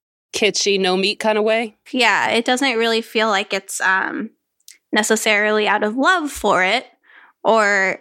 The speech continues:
Speaker 2: um, 'cause it's, like, a slasher type story so far at, like, a camp. And then they've also thrown in Richard Ramirez, the Night Stalker, just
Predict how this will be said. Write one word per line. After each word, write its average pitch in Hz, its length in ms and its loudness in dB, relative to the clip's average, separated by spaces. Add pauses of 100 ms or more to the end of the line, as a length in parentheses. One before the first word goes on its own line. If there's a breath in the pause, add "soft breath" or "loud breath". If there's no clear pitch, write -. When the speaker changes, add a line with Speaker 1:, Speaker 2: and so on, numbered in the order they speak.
(160)
Speaker 2:
um, 196 380 0
'cause 233 180 -2
it's, 226 260 -2
like, 208 200 -2
a 180 100 0
slasher 196 760 -2 (220)
type - 420 -4 (340 loud breath)
story 269 560 2
so 294 220 0
far 285 580 0
at, - 140 0
like, 175 180 -2
a - 60 -2
camp. 233 520 -4 (600)
And 220 180 2
then 220 140 2
they've 208 180 2
also 208 300 0
thrown 214 420 0
in 214 280 0
Richard 214 340 -2
Ramirez, 220 760 -2
the 220 100 -2
Night 208 240 -2
Stalker, 302 580 0
just - 360 -4